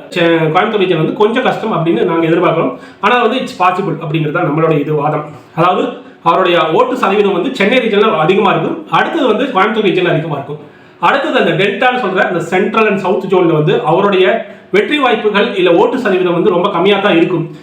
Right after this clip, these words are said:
இங்க வந்து திமுகவின் ஆதிக்கம் வந்து ரொம்ப அதிகம். இங்க வந்து தனிநபர் செல்வாக்கு அதிகம். இங்க இருக்கிற அமைச்சர்கள், ஆ, எம் எல் ஏக்களின் செல்வாக்குகள் அதிகம். அதை உடைச்சிட்டு இவருடைய வேட்பாளர்கள்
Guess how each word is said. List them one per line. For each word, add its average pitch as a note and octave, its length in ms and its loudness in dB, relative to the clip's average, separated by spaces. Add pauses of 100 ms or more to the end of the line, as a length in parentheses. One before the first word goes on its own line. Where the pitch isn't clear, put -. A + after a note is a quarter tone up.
(140)
இங்க G#3 220 4
வந்து G#3+ 220 0
திமுகவின் B3 760 0
ஆதிக்கம் A#3 440 -2
வந்து G3 280 0
ரொம்ப F#3+ 240 0
அதிகம். E3+ 340 -2
இங்க G3+ 220 0
வந்து G#3+ 480 0 (200)
தனிநபர் F#3+ 480 0
செல்வாக்கு G#3+ 440 0
அதிகம். E3 280 0
இங்க F#3+ 200 -2
இருக்கிற G3+ 240 2
அமைச்சர்கள், F#3+ 540 -2 (640)
ஆ, E3 160 2
எம் F3+ 140 2
எல் A3+ 100 4
ஏக்களின் F#3+ 320 0
செல்வாக்குகள் F3+ 520 0
அதிகம். D#3+ 380 -2 (260)
அதை F#3+ 320 2
உடைச்சிட்டு B3+ 600 0
இவருடைய G3 360 2
வேட்பாளர்கள் G3 800 0